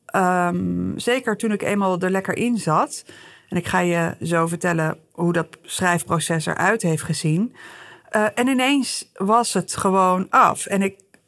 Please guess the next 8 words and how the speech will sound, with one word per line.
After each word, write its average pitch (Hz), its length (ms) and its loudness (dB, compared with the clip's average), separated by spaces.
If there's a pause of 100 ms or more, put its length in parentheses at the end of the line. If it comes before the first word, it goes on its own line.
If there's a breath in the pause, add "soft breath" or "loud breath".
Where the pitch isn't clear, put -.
(380)
ben 226 420 2
gestart 202 920 0
op 208 280 -2 (260)
twee 254 760 0 (200)
oktober. 185 800 2 (840 loud breath)
En 226 160 0
mijn 220 160 4
manuscript 233 1000 -2